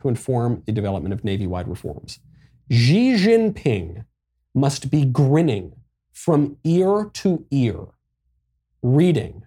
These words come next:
that this is the kind of nonsense that the United States military is spending its time on. Can you imagine the mullahs right now in Iran?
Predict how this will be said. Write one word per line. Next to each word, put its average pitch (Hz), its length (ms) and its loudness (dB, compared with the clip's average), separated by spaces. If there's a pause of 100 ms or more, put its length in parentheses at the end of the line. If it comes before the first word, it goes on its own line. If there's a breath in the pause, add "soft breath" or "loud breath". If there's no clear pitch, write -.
(340)
that 127 200 -2
this 185 220 4
is 180 140 0
the 160 80 -2
kind 139 260 0
of 120 100 -4
nonsense 113 920 -2 (540)
that 127 120 0
the 135 60 2
United 117 340 2
States - 280 -4
military 95 560 -4
is 117 120 -8
spending 98 280 -6
its 85 120 -10
time 92 280 -8
on. 64 160 -16 (240 soft breath)
Can 226 160 2
you 339 140 2
imagine 196 520 2
the 139 80 2
mullahs 117 720 0
right 151 340 -2
now 139 480 -4
in 127 140 0
Iran? 95 640 -2